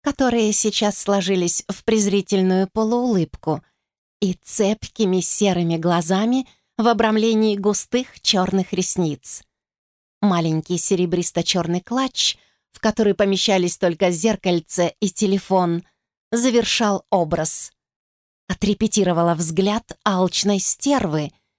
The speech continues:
пару раз призывно улыбнулась и томно закатила глазки, облизнула губы и вышла из комнаты.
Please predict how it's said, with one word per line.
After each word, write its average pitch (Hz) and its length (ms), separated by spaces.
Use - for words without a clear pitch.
пару 190 280
раз 185 260
призывно 170 680
улыбнулась 180 840
и 294 100
томно 302 520
закатила 233 560
глазки, 180 800
облизнула 185 580
губы 220 460
и 370 120
вышла 190 420
из 175 200
комнаты. 156 720